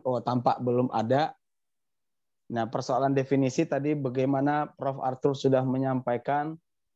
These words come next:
eh, memang ada begitu banyak definisi teater, eh, sejak perkembangan teater di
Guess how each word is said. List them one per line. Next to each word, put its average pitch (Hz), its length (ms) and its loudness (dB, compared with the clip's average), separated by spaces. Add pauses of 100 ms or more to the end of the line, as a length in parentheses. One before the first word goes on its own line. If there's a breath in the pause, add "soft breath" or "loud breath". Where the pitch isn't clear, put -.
(140)
eh, 120 160 -2
memang 143 480 0
ada 131 240 -2
begitu 131 400 -2
banyak 135 320 0 (400)
definisi 131 720 0 (240)
teater, 139 560 -2 (720)
eh, 95 160 0
sejak 120 400 0
perkembangan 120 720 0
teater 120 480 2
di 120 100 0